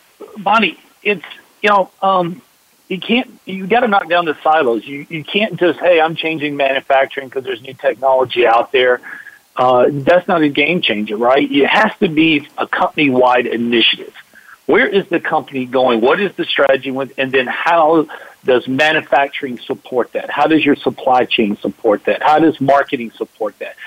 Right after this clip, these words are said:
How does sales? It has to be in unity, uh, and everybody driven in, in the same direction. You know, a, a significant catalyst to the Industry four point oh adoption,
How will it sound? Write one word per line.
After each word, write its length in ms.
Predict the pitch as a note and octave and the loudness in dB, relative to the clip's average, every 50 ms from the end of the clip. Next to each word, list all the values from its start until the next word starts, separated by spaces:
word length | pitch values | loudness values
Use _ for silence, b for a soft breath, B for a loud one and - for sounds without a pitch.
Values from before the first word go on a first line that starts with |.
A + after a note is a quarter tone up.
| B B B | B B B
How 120 | B C#3+ D#3+ | B 0 2
does 140 | D#3+ D3+ - - | 2 2 2 2
sales? 260 | - C3+ A2+ A2 - | 2 2 2 4 4
It 120 | C#3+ C3+ - | 2 0 2
has 300 | - - F#3 G3 F#3+ - - - | 2 2 2 2 2 2 0 0
to 80 | E3+ | 2
be 460 | D3 C#3 D#3 D#3+ D#3 D#3 D3+ D3 C#3+ B B B B - | 4 4 4 6 6 6 4 2 2 B B B B -2
in 200 | D3 C3+ C3 B2+ | 0 0 0 2
unity, 540 | C3 C#3+ E3 F3+ E3+ C#3+ A#2+ A2 G#2+ G#2+ - B B B B B B B B _ - | 2 2 2 2 2 2 2 2 0 0 -4 B B B B B B B B _ 0
uh, 320 | C3+ B2 A#2+ A#2+ A#2+ - - D3 | 2 4 4 4 2 2 2 2
and 80 | C#3+ C#3 - D#3+ | 2 2 2 2
everybody 340 | F3 G3 F#3+ E3 E3 D3+ D3+ | 2 2 4 4 4 2 2
driven 280 | C#3 C#3+ D3+ D3+ C#3+ C#3+ | 4 4 2 4 4 2
in, 280 | C#3 C3 C3 C3 C3 C3+ - D3 | 0 0 -2 -2 -4 -2 -2 0
in 60 | C#3 | 0
the 120 | C3 A#2+ - - | 0 -2 -2 -2
same 200 | D3+ D3 C#3 B2+ | -2 0 2 2
direction. 500 | C3 C#3 D3+ F3 G3+ - - - G#2 - | 4 4 4 4 2 0 -4 -12 -12 -8
You 140 | B2+ C3+ | -6 -2
know, 180 | C3+ C#3 C3+ C3 | 0 0 0 2
a, 300 | C3+ D3 D3+ D3+ - D#3 | 2 2 2 2 0 0
a 100 | C#3 - | 0 0
significant 600 | - D#3+ D#3 F3+ F3+ - E3 - D#3+ C#3 B2+ - | 0 0 2 2 0 0 -2 -2 -2 -4 -4 -4
catalyst 480 | - - F3+ G#3+ C4 G#3 C#3 - - - | -2 0 0 2 2 2 2 0 0 -2
to 100 | D3+ C#3 | -4 0
the 60 | B2+ | 0
Industry 320 | D3 D3 C#3 - - D3 - | 0 0 0 0 0 -2 0
four 240 | - - D3+ D3+ | 0 2 2 4
point 180 | D3 D3 C#3+ C#3+ | 4 4 4 4
oh 80 | C#3+ C#3 | 4 4
adoption, 580 | C3 B2+ - E3 F3+ - - - - D3+ C#3+ | 4 2 2 2 2 0 -2 -6 -10 -10 -10